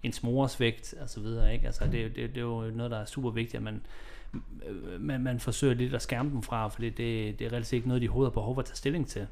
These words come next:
Øhm, men det er sjov, en sjov ting, og jeg ved, der er også nogen, der har oplevet det modsatte, men jeg har en dreng og en pige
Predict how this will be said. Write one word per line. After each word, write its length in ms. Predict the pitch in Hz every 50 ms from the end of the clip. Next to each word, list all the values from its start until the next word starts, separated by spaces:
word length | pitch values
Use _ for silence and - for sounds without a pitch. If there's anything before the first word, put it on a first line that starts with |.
| - - - - - - - - -
Øhm, 200 | 120 113 107 104
men 220 | 104 104 104 - 123 117
det 40 | 117
er 20 | 110
sjov, 140 | 135 151 - 147
en 80 | 139
sjov 220 | 120 - 160 147 135
ting, 160 | 151 139 123
og 80 | 117
jeg 80 | 113 113
ved, 200 | 135 139 147 139 - - - -
der 60 | 131
er 40 | 123
også 140 | 123 -
nogen, 120 | 139 131 127
der 60 | 120
har 80 | 117 117
oplevet 180 | 117 123 117 110
det 60 | 110
modsatte, 340 | 110 110 117 113 - 110 110
men 40 | 117
jeg 80 | 117 120
har 80 | 127
en 60 | 123 117
dreng 220 | 127 120 117 104
og 60 | 98
en 60 | 98 -
pige 260 | - 110 110 110